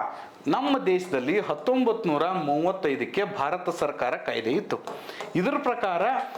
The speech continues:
ಹತ್ತೊಂಬತ್ತು ನೂರ ನಲವತ್ತೇಳಕ್ಕೆ ಸ್ವಾತಂತ್ರ್ಯ ಸಿಕ್ಕ ತಕ್ಷಣ ನಮ್ಮ ದೇಶದಾಗ ರಾಷ್ಟ್ರಪತಿ, ಪ್ರಧಾನಮಂತ್ರಿ, ಮಂತ್ರಿಮಂಡಲ ಎಲ್ಲ ಬಂತು. ಹೌದಾ? ಯಾವಾಗ ಹತ್ತೊಂಬತ್ತು ನೂರ ಐವತ್ತಕ್ಕೆ ಸ್ವಾತಂತ್ರ್ಯ ಬಂತು, ಆವಾಗ ಇವರು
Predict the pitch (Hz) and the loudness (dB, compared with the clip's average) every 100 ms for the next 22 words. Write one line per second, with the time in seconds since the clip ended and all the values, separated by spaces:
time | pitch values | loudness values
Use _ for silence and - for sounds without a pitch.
0 | - 175 185 190 254 247 233 196 220 165 | -4 -2 0 0 2 2 2 2 2 2
1 | 147 170 202 202 190 185 - 143 196 202 | 2 2 2 2 0 0 -2 0 2 2
2 | - 180 - 151 - 208 196 170 160 156 | 0 -4 0 0 0 0 0 0 2 2
3 | 151 151 151 135 131 127 127 - 120 120 | 2 2 2 0 0 0 -2 0 -2 -4
4 | - - - 135 135 135 127 123 117 120 | -8 -12 -4 0 0 0 0 -2 0 0
5 | 120 120 - - 131 135 151 156 135 117 | 0 -2 -8 -2 -2 0 0 2 2 0
6 | 143 147 190 180 180 175 - - - - | 0 0 0 0 0 -2 -6 -12 -18 -20
7 | - - - - - - - - - - | -20 -20 -20 -20 -20 -20 -20 -20 -20 -4
8 | 190 202 254 254 - 139 156 214 285 294 | 0 2 0 -2 -4 0 2 2 2 2
9 | 214 180 269 269 269 262 180 202 262 262 | 0 0 0 0 2 2 4 4 4 0
10 | 220 170 165 240 247 220 233 233 160 226 | -2 -2 0 0 0 2 0 2 2 2
11 | - - - - 180 233 285 185 151 285 | -2 -12 -14 -4 0 2 2 4 2 2
12 | - 196 202 240 233 - | -2 0 2 4 2 -2